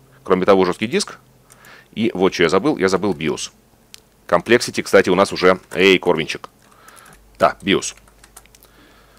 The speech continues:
Корвинчик наигрался вроде как немножко. Так, и мне только нужно сделать еще одну вот такую штуку.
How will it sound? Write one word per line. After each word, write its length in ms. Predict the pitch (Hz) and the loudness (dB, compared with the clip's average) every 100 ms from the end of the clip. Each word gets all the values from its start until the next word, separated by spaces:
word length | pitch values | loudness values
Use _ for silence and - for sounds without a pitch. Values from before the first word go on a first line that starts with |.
| _ _ _ | _ _ _
Корвинчик 480 | - 71 71 - - - | -8 -8 -8 -10 -12 -14
наигрался 480 | 80 76 101 113 127 | -10 0 0 0 -2
вроде 180 | 131 127 | -4 -2
как 280 | 135 - - _ _ _ 120 | -4 -4 -20 _ _ _ -12
немножко. 460 | 120 123 - 117 113 _ | -6 -4 -2 -2 -4 _
Так, 300 | - 65 - | -6 -6 -8
и 20 | |
мне 160 | 78 87 | -10 -8
только 280 | 85 80 80 | -8 -10 -8
нужно 220 | 78 78 | -10 -12
сделать 280 | 73 80 67 | -8 -8 -8
еще 220 | - 71 | -8 -8
одну 120 | 62 | -8
вот 120 | 65 | -12
такую 220 | 65 - 71 | -12 -12 -12
штуку. 320 | - - | -14 -16